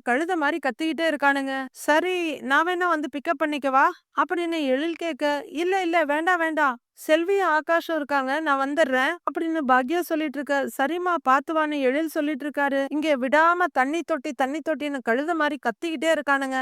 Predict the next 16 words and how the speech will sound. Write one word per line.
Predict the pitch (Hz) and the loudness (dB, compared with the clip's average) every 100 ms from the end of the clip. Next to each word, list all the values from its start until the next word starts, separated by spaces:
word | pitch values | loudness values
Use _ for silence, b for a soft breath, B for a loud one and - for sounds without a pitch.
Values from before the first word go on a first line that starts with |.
| 254 262 | -4 -10
"சரி, | - 320 339 359 | 0 0 2 0
நான் | 311 277 | 2 2
வைக்கிறேன்னு" | 262 294 359 349 294 | 0 2 0 2 4
பாக்யா | 262 254 339 302 | 2 2 -2 0
போனை | 285 330 | -2 -2
வைக்கிறாங்க. | 320 302 294 294 285 285 - | -4 -2 -2 -2 -4 -8 -2
அந்த | 285 302 294 | 0 2 2
மூணு | 269 339 381 | 2 -2 0
மட்டமான | 311 254 254 349 311 330 359 | 0 -2 0 0 2 0 -2
ஜீவன்களும் | 240 311 320 311 294 285 277 | -2 -2 0 -2 -2 -4 -6
சாப்பிட்டுட்டு | 208 262 285 370 339 320 254 | -6 2 2 2 -2 -4 -2
கிளம்புதுங்க. | 262 302 320 294 277 277 _ | -2 0 -2 -4 -6 -10 _
"நல்லா | 269 311 359 | 0 4 6
இருக்கும்மா, | 349 - 294 285 330 349 _ | 4 0 -4 -2 -2 -4 _
நல்லா | 269 294 349 339 | -8 0 6 6
இருக்கு. | 285 269 | 4 -4